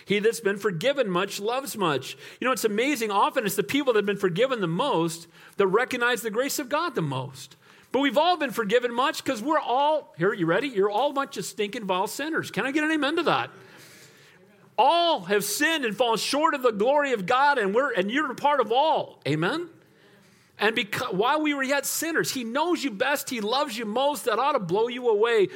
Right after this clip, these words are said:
What a great and awesome God we serve. Do you know that every other religion, first of all, they're all false and lies from the devil, but every other religion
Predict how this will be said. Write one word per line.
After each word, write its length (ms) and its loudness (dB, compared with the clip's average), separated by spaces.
What 100 -2
a 80 0
great 200 2
and 100 0
awesome 260 0
God 240 -2
we 80 -4
serve. 460 -6
Do 100 0
you 100 6
know 200 4
that 180 4
every 400 2
other 340 4
religion, 520 2
first 240 -4
of 60 -2
all, 120 4
they're 140 -2
all 240 2
false 420 0
and 80 0
lies 260 2
from 140 -6
the 60 0
devil, 340 0
but 160 0
every 320 2
other 220 2
religion 720 0